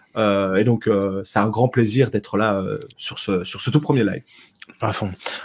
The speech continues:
Speaker 2: Alors Lolo, D-Batch n'est pas libre ce soir. Non, exactement, D-Batch n'est pas libre ce soir. Hello Belge, salut mon petit cryptomaniaque. J'espère que tu vas bien. D'ailleurs, j'ai regardé le dernier live que t'as fait avec Cryptomaniac et ces petites péripéties dans le monde des N F T, c'était super intéressant.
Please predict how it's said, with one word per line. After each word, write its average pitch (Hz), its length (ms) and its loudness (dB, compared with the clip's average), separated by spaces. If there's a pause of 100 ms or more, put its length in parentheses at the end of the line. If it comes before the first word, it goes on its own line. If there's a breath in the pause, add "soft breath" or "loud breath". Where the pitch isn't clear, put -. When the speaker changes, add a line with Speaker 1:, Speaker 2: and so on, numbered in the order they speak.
Speaker 2:
Alors 104 200 4
Lolo, 117 220 6
D-Batch 107 540 0
n'est 107 100 2
pas - 240 0
libre 117 400 2
ce 117 160 0
soir. 98 440 -2
Non, 120 220 2
exactement, 104 840 0
D-Batch 98 420 -2
n'est 107 100 2
pas 98 100 -2
libre 101 200 -6
ce - 140 0
soir. 120 480 0
Hello 110 320 4
Belge, 104 640 2
salut 104 320 2
mon 107 120 4
petit 107 140 -2
cryptomaniaque. 110 800 -4 (460 loud breath)
J'espère 107 260 -2
que - 80 -2
tu - 160 -4
vas 107 120 0
bien. 123 200 2
D'ailleurs, 104 240 4
j'ai 101 100 2
regardé 104 260 4
le 101 80 4
dernier 104 240 2
live 101 180 2
que - 80 -4
t'as 98 140 -2
fait - 140 -4
avec 98 100 -4
Cryptomaniac 101 760 -6
et 95 160 -6
ces - 160 -4 (300)
petites - 240 -4
péripéties 110 560 2
dans 101 120 2
le 98 60 2
monde 104 140 4
des 104 80 2
N 104 180 4
F - 80 -4
T, 107 140 2
c'était - 160 -4
super 107 340 0
intéressant. 98 540 -2